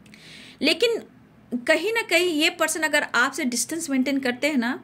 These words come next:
जो मुझे चैनल मैसेज भी आ रहा है कि ये थर्ड पार्टी है ना, आपको कहीं ना कहीं तोड़ने की,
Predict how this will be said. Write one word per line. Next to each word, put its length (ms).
जो 120
मुझे 220
चैनल 340
मैसेज 360
भी 160
आ 120
रहा 120
है 160
कि 320
ये 280
थर्ड 260
पार्टी 280
है 120
ना, 140
आपको 720
कहीं 260
ना 100
कहीं 240
तोड़ने 480
की, 400